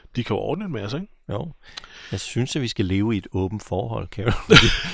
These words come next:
Speaker 2: vi må godt se andre mennesker, men jeg er ikke parat lige nu. Så, for,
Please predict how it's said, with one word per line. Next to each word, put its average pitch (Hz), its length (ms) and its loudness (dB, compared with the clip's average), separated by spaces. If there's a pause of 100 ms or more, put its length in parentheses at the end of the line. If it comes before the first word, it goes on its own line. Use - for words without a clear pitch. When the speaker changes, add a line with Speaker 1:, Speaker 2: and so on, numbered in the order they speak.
(120)
Speaker 2:
vi 117 60 0
må 101 100 0
godt 123 240 2
se - 180 -4
andre 107 220 0
mennesker, 113 420 0
men 92 180 0
jeg 95 80 2
er 113 40 2
ikke 147 140 -6
parat - 460 -4
lige 107 160 -4
nu. 117 180 -2 (600)
Så, - 140 -10
for, 127 120 -2